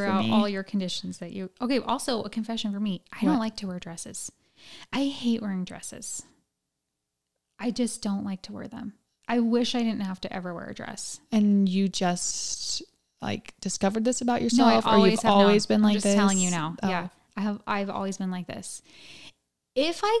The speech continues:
Speaker 1: could go to church and not wear a dress, I would. And I know that, 'cause Josh is always like, "But you can. You know that you can."
Speaker 2: Mm-hmm.
Speaker 1: And I know that. But
Speaker 2: Like, you
Speaker 1: and
Speaker 2: could just wear pants?
Speaker 1: Yeah,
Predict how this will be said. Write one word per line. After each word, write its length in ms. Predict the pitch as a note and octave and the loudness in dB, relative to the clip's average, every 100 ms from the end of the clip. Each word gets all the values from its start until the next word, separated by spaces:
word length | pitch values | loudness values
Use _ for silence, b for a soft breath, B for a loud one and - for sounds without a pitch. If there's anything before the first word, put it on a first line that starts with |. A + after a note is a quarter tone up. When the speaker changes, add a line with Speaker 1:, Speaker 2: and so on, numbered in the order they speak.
| A#4 | 0
Speaker 1:
could 400 | D4 B3+ A#3+ G3 | 0 2 0 0
go 180 | G#3+ G#3 | -2 0
to 120 | G#3+ | -2
church 340 | - F#3 F#3 | -4 -6 -4
and 120 | G3 | -2
not 200 | F#3+ E3+ | -2 -2
wear 160 | F#3 F#3 | -6 -6
a 40 | |
dress, 360 | F#3+ - F#3 - | -6 -8 -8 -10
I 60 | A3+ | -12
would. 360 | G#3 - G3+ - _ _ | -10 -12 -12 -18 _ _
And 120 | B3 A#3 | 0 2
I 80 | |
know 180 | A3 A3 | 4 2
that, 240 | A#3 A#3 A3+ | 0 -2 -2
'cause 120 | B3 | -2
Josh 220 | A3+ A3 | 0 0
is 100 | A3+ | 0
always 180 | G#3 G#3 | 0 -2
like, 180 | G#3 - | -4 -4
"But 120 | G#3+ | -2
you 120 | G#3 | -4
can. 540 | - B3+ F#3+ E3 F3 G#3+ | 0 2 2 0 -4 2
You 80 | |
know 160 | G#3+ G#3 | 2 2
that 140 | F#3+ | 0
you 100 | F#3+ | -2
can." 440 | F#3+ G3+ E3+ G3+ F#3 _ | -2 -2 -2 -6 -10 _
Speaker 2:
Mm-hmm. 300 | A3 G3+ F3 G3+ | 2 4 2 0
Speaker 1:
And 160 | C4 A#3+ | 4 6
I 120 | G#3+ | 6
know 220 | A3 A3 | 4 2
that. 280 | G#3+ - - _ | 0 -4 -8 _
But 100 | - | 2
Speaker 2:
Like, 140 | G#3 A3+ | 6 6
you 60 | |
Speaker 1:
and 60 | G3 | 6
Speaker 2:
could 120 | F#3+ | 4
just 160 | F#3 - | 2 -2
wear 80 | F3+ | -2
pants? 400 | F3 F3+ A#3+ C#4 | -2 -4 -2 -2
Speaker 1:
Yeah, 240 | E4+ - | 0 -2